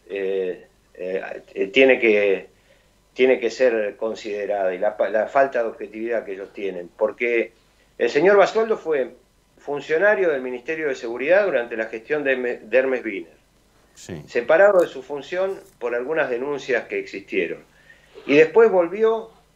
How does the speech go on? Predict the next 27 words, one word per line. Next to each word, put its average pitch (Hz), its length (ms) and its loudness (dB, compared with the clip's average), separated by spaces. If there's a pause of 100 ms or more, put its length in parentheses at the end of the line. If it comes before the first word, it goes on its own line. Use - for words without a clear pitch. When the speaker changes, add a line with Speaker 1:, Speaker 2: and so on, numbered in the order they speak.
(200)
Speaker 1:
durante 127 960 -4
el 123 80 -10
gobierno 135 760 2
de 117 80 0
Bonfatti, 127 500 2
era 123 120 -2
un 110 100 -8
militante 117 1200 -2 (100)
del 110 160 -8
socialismo 196 880 0
y 98 360 -8 (180)
integró 117 760 6 (460)
lo-, 98 340 0
los 101 180 -2
gabinetes 160 500 2
conjuntamente 170 680 -2
con 123 160 -6
uno 143 160 -4
de 127 80 2
los 123 100 -4
fiscales 180 420 0
que 131 80 -8
también 175 360 -4
era 120 220 0
mi-, 113 120 -16 (100)
miembro 113 400 -8
de, 104 320 -6